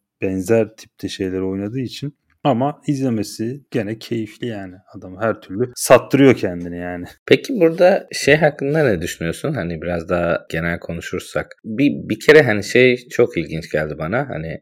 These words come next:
Speaker 2: dizinin adı Antropos ama İngilizce adı işte Man on Pause. Yani durmuş adam gibi bir şey. Yani hayata ara vermiş durmuş adam. Man on Pause gibi bir İngilizcesi var ama aslında tam tersi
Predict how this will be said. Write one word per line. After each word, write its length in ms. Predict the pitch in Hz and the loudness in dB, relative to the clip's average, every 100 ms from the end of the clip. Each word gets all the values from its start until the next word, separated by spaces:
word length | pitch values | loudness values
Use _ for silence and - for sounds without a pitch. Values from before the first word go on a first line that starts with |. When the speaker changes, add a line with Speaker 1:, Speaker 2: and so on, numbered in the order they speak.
| - | -10
Speaker 2:
dizinin 320 | 90 95 110 | -6 -4 -2
adı 200 | 110 110 | 2 4
Antropos 840 | 92 95 - 101 - 135 - - - _ | 2 0 0 0 4 4 4 -18 -20 _
ama 480 | 82 95 107 123 - - | -10 -6 -2 -4 -4 -10
İngilizce 580 | 92 92 107 101 95 | -8 -2 -2 0 -2
adı 440 | - 85 110 135 - _ | -2 -4 0 0 0 _
işte 200 | - - | -16 -8
Man 280 | 85 95 104 | -2 2 2
on 220 | 101 104 - | 2 -2 0
Pause. 340 | 98 76 65 - - - - _ - | 2 2 0 -8 -16 -18 -20 _ -6
Yani 520 | 82 80 82 90 92 _ | -2 -2 -2 -4 -6 _
durmuş 420 | 98 98 110 117 95 | -4 0 2 4 4
adam 340 | 90 95 92 | 2 0 -2
gibi 240 | 87 107 | -4 -6
bir 60 | 101 | -6
şey. 220 | - 85 | -4 -4
Yani 340 | 78 76 76 76 - | -2 -4 -6 -10 -10
hayata 720 | 85 82 80 78 95 98 - | -4 -2 -2 0 0 0 -2
ara 240 | - 87 87 | -2 0 2
vermiş 480 | 78 71 90 - - | 0 -4 -8 -8 -4
durmuş 420 | 82 85 95 - | -4 -4 -4 -4
adam. 380 | 82 80 76 _ | -2 -4 -6 _
Man 200 | - 80 | -8 -8
on 180 | 78 78 - | -6 -10 -2
Pause 280 | 80 80 - - | 0 0 -4 -8
gibi 240 | 98 101 | -6 -6
bir 180 | 92 - | -8 -8
İngilizcesi 640 | 90 92 98 90 82 - | -6 0 0 0 -4 -2
var 220 | 90 151 - | 0 0 0
ama 300 | 98 131 151 - | 0 -2 -2 -8
aslında 380 | - 107 110 | -6 -2 -2
tam 240 | - 120 127 | 2 2 6
tersi 540 | 104 85 - - 175 | 4 4 -2 -2 -2